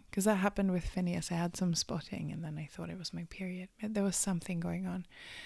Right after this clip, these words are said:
And that made me suspicious anyway. And I went, I'd gone, yeah, I'd gone to the, to D M and I got one of these little strips that you pee on. So it's not, like, a digital one or anything. It was just, like, this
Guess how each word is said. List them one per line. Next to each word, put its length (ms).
And 260
that 240
made 300
me 80
suspicious 680
anyway. 460
And 100
I 120
went, 400
I'd 220
gone, 360
yeah, 240
I'd 220
gone 280
to 120
the, 460
to 120
D 240
M 180
and 120
I 80
got 640
one 120
of 100
these 300
little 220
strips 560
that 140
you 100
pee 260
on. 260
So 120
it's 160
not, 160
like, 200
a 40
digital 560
one 180
or 80
anything. 420
It 60
was 140
just, 180
like, 200
this 360